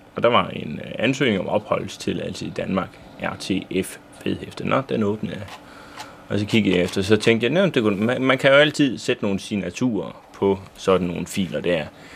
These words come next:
Det er sådan, at når man laver et nyt Word-dokument, så optager dokumentet automatisk, øh, automatisk de brugeroplysninger, der er tastet ind første gang med køreprogrammet.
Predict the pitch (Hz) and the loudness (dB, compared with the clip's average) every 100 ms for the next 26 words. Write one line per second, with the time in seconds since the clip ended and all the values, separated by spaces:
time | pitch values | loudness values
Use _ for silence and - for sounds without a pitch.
0 | - - - - - 92 95 107 104 85 | -18 -18 -18 -20 -2 0 6 6 6 2
1 | 85 85 85 82 - - - - 101 113 | -2 0 -2 -4 -10 -20 -20 0 6 8
2 | 98 87 107 95 95 98 - 85 82 80 | 6 4 0 2 2 2 0 -6 -6 -8
3 | 82 107 104 - 107 - 104 82 76 - | 0 4 4 4 2 4 0 0 -4 -14
4 | - - - 101 95 110 185 117 90 - | -20 -20 -4 -2 4 6 4 2 -6 -8
5 | 92 92 98 117 92 80 - - - - | -8 -4 -2 -2 -2 -10 -16 -20 -20 -14
6 | 50 50 - - - 50 50 50 - - | -10 -10 -10 -14 -12 -14 -14 -16 -18 -18
7 | - - - 90 - 95 113 90 - - | -20 -20 -10 -10 -6 -2 0 -2 -6 -4
8 | 104 107 117 123 92 85 92 87 87 82 | -4 0 4 6 4 2 -4 -4 -6 -6
9 | 80 82 90 - 90 92 - 90 - 90 | -8 -4 -4 -2 -2 -2 2 0 2 -2
10 | 82 80 - 107 107 - - - 82 | -2 -8 0 6 6 4 -2 -4 -4